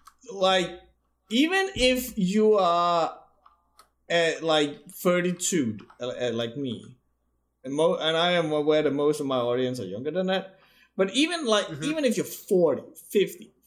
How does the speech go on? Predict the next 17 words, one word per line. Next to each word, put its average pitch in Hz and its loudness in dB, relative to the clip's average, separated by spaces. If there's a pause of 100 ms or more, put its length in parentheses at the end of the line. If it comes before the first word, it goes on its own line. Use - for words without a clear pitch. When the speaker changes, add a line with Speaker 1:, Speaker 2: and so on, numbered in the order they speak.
(160)
Speaker 1:
fuck 208 0
it. - -20 (460)
No 190 0
matter 269 2
how 214 2
old 180 2
you 160 0
are, 156 0 (200)
you 160 0
are 165 2
never 185 2
too 208 -2
old 151 2
to 165 -4
make 120 -4
new 123 -4
friends. - -14